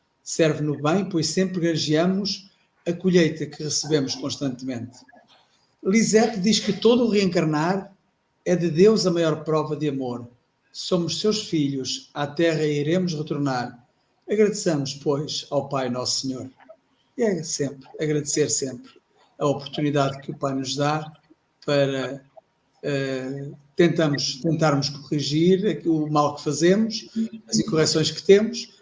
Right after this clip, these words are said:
para em breve estarmos ao lado do nosso mestre, que nos, que tanto nos ensinou com o seu exemplo. Então, um bem-aja a todos.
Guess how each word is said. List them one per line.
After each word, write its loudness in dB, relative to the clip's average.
para 2
em 2
breve 2
estarmos -2
ao 6
lado 2
do -4
nosso -2
mestre, -4
que -10
nos, -4
que -6
tanto -2
nos -2
ensinou 0
com -4
o -2
seu -2
exemplo. -4
Então, 0
um -4
bem-aja 2
a -4
todos. -2